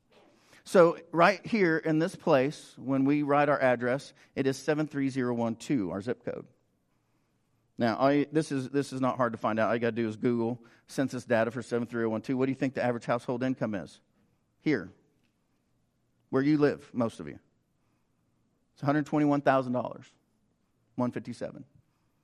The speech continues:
Times fifteen. It's a lot of money. It's a lot of money. So what happens in the story? Well,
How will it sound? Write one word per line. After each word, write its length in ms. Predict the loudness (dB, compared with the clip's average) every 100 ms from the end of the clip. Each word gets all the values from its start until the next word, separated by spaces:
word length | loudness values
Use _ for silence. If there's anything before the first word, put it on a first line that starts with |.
| _ _ _ _ _ _ _ _ _ _ _ _ _ _ _ _ _ _ _ _ _ _ _ _
Times 240 | 0 0 -2
fifteen. 560 | -6 -4 -4 -4 -8 -16 _ _ _ _ _ _ _ _ _ _ _
It's 80 |
a 40 | -4
lot 140 | -2
of 80 | -2
money. 260 | -4 -6 -14 _ _ _ _ _ _ _ _ _ _ _ _ _ _ _ _ _
It's 100 | -6
a 40 |
lot 120 | -6
of 60 | -4
money. 220 | -6 -10 -16 _ _ _ _ _ _ _ _ _ _ _ _ _ _ _
So 200 | 4 6
what 140 | 6
happens 300 | 6 4 0
in 60 | -4
the 60 | 0
story? 260 | 4 4
Well, 420 | 6 6 6 0